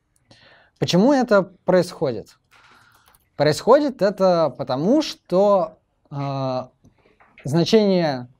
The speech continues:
переменных default begin и default end,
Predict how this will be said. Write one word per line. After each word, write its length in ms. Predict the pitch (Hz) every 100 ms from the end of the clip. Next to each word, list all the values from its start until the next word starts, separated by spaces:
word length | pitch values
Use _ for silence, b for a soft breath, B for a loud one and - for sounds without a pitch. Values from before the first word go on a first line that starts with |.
| _ -
переменных 440 | 160 180 185 151
default 440 | 143 147 175 147 151
begin 360 | 156 160 165
и 40 | 143
default 440 | 151 180 156 -
end, 260 | 160 247